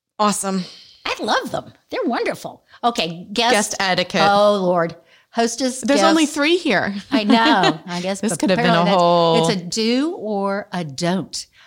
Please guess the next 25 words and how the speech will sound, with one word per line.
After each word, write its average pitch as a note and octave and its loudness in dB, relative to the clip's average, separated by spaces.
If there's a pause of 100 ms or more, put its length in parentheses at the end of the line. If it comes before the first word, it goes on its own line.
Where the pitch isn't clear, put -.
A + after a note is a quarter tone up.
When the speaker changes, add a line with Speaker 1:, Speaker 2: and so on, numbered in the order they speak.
(140)
Speaker 2:
A G3+ 0
do G#3+ 0
for B3+ -4
a D#4+ 0
dinner C4 -2
party, F3 -2
but E3 -6
optional D4 -4
for B3+ -4
a A3+ -4
cocktail C4 -6
party D#3 -10 (320)
or G#3+ -4
a F#3+ 0
B F#3 -2
Y G#3 0
O F#3+ -2
event, D#3+ -8
which G#3 -10
is, G3 -10
you A3 -6
know, D#3 -8
bring F3+ -10
your F3+ -12
own E3+ -8